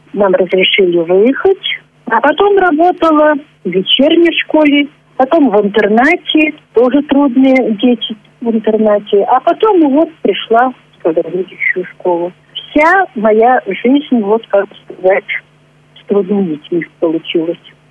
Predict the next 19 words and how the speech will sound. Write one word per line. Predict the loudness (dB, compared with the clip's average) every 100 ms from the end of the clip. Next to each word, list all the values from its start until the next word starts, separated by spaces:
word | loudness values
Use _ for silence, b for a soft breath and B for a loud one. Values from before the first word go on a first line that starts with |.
| _ _
И | 0 2
закончила, | 0 0 0 2 2 2 0 0 0
кстати, | -4 -4 -2 -2 -4 -2
закончила | -2 0 2 2 2 0 0 2
я | 2 0 -2 B B B B _
ве-, | -8 -6 -2 -2 -2 -6 -2
свою | 0 2 2
трудовую | 0 0 0 0 -2
деятельность | 0 -2 -2 -4 -4 -6 _ _ b b -4
в |
вечерней | 0 0 2 2 0 0 -2 -4 -12
школе | -2 0 0 -2
тоже. | -4 -6 -4 -4 -6 _ _ _ _ _ _ _
Вот | -4 -2 -2
уже | -2 -2
в | 0
наши | 0 0 -4 -8
дни. | -4 -2 -2 -4 _ _ -6
Я | 0 0